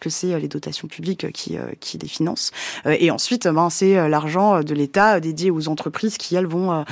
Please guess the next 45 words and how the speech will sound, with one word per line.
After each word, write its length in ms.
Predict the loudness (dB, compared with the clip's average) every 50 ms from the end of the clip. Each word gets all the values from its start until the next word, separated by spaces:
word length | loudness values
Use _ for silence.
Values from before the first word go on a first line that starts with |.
| -12 -12 -10 -4
rémunérer, 640 | 0 0 2 2 2 2 2 2 2 2 2 2
euh, 280 | 2 0 -2 -2 -2 -4
rémunérer 400 | -4 -2 0 0 0 0 0 0
ces 200 | -2 -2 -2 -2
a-, 100 | -4 -2
ces 160 | -2 -2 -2
apprentis. 480 | -2 -2 0 -2 0 0 2 0 0 -2 -4 -12 -14 -14 -10 -2
Et 80 | 0 2
en 80 | 2 2
soi, 220 | 2 4 4 6
euh, 220 | 6 6 4 2 -2 -6 -14 -20 -20 -20 -20 -18 -4 0
l'apprentissage, 840 | 2 2 2 2 0 0 0 0 0 2 4 4 4 4 2 0
euh, 100 | -2 -2
pourquoi 320 | -2 -4 -6 0 0 2 6
pas, 140 | 6 4 4
c'est 120 | 4 2
intéressant, 500 | 0 2 0 0 0 2 4 4 4 4
effectivement, 460 | 4 2 -2 -2 -2 4 6 6 6
pour, 220 | 6 2 2 2 2
euh, 60 | 2
vraiment 300 | 4 4 4 6 6 6
un, 180 | 6 4 2 0
un, 240 | 0 0 0 -2 -2 -6 -12 -14 -8 -4
un, 240 | -2 -2 0 0 -2
un 140 | -2 -2 0
bon 180 | 2 4 6 8
nombre 340 | 10 10 8 8 6 2 0
de 100 | 0 0
personnes, 500 | 0 0 0 0 2 4 6 8 8 6
d'étudiants, 640 | 6 2 0 -4 -4 0 2 4 6 6 6 6
euh, 140 | 6 4 2
qui, 420 | 0 -4 -8 -6 -2 2 4 4 4
euh, 160 | 4 2 0 -4 -12 -12 -8 -2
ont 60 | 0
pas 100 | 0 2
forcément 360 | 2 0 0 2 2 2 4
les 100 | 4 4
moyens 320 | 4 6 6 6 6 6
de 40 | 4
se 120 | 2 -2 -2
payer 260 | -2 0 2 2 2
des, 180 | 2 0 0
des 220 | 2 2 2 2 2
écoles, 400 | 0 2 4 4 6 6 4 4
euh, 240 | 4 2 2 0